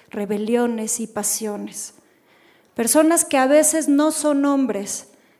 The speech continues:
ni mujeres, ni las dos juntas, ni ninguna de las anteriores. Personas que cuando se preguntan quiénes son, no se miran desde ese orden partido en dos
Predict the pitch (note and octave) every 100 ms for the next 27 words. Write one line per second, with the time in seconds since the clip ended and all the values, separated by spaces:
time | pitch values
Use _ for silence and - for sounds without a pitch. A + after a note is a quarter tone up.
0 | _ A#3+ A#3 A3+ A3+ B3+ C4 A#3 G#3+ -
1 | - - _ - B3 B3 B3 A3+ D4+ E4
2 | - F4 F4+ E4+ G#3+ G#3 - - - B3
3 | C4 C4+ C#4 D#4+ E4 B3+ B3+ A#3+ A3 A3
4 | A#3 A3 G#3 G#3 - - _ _ _ _
5 | _ _ _ _ A3+ A3+ - D4+ D4+ D#4
6 | D4 C#4 C4 C4 A#3+ B3+ B3+ B3+ D4+ D4+
7 | D#4 D4+ E4 D#4+ D#4 - D#4 D4+ F4 -
8 | - _ _ _ _ - A3+ A#3+ C#4+ C4+
9 | C#4+ C#4+ C#4+ B3+ A#3 C4 C4+ C4+ C4+ -
10 | C4+ C4+ A#3+ A#3+ A3 A3+ A#3 A#3+ A#3 A3
11 | G#3+ A#3+ C4+ -